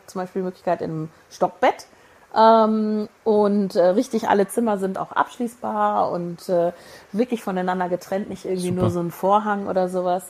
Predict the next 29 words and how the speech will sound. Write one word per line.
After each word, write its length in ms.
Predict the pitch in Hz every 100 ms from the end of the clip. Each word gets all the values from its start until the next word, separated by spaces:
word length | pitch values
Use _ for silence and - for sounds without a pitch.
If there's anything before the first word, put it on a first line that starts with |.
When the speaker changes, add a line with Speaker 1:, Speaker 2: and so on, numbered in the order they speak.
| - - - -
Speaker 1:
Und, 480 | 190 185 180 180 190
ähm, 360 | 180 175 175 -
unsere 320 | 254 233 214
schlafen 380 | 208 175 202 196
jetzt 180 | 180
in 120 | 180 180
einem 120 | 170
Dreierzimmer 1040 | 151 202 302 330 370 - _ - 330 339
quasi 400 | 339 302 311 302
zu 120 | -
dritt 260 | 214 285 -
Speaker 2:
Mhm. 60 | 254
Speaker 1:
und 100 | 233
dann 160 | 226 220
haben 80 |
wir 80 | 214
einen 80 | 196
gemeinsamen 540 | 196 190 190 185 185
Flur. 480 | - 294 320 320 311 - - - -
Wir 200 | 240 233
haben 220 | 220 214
hier, 760 | 247 269 262 240 - 226 214 -
äh, 20 |
unser 200 | 202 185
Schlafzimmer, 840 | 254 269 285 - 247 233 226 220
wir 60 | 175
haben 100 | 170
das 120 | -
Badezimmer, 920 | 226 240 233 - 214 208 202 202